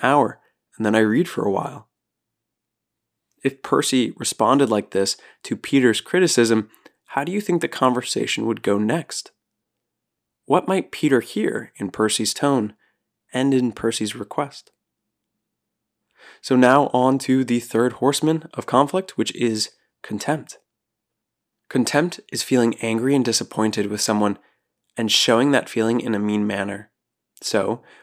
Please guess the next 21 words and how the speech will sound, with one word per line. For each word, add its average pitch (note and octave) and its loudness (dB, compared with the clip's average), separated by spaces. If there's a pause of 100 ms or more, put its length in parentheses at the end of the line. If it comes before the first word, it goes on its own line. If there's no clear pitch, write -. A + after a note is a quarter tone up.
while G2+ -2
criticism G#2+ 0
often G2 -2
places A2 -6
blame B2 2
and C#3 0
sometimes B2+ -2
points - -4
to - -10
perceived - -6
character G#2 -4
flaws C3 4 (280)
rather A2 4
than G#2+ 2
expressing G#2 -4
feelings, C#3 0 (440)
contempt B2 -2
is G#2 -2
paired A2 0
with A2 -4 (140)
actions A2 -6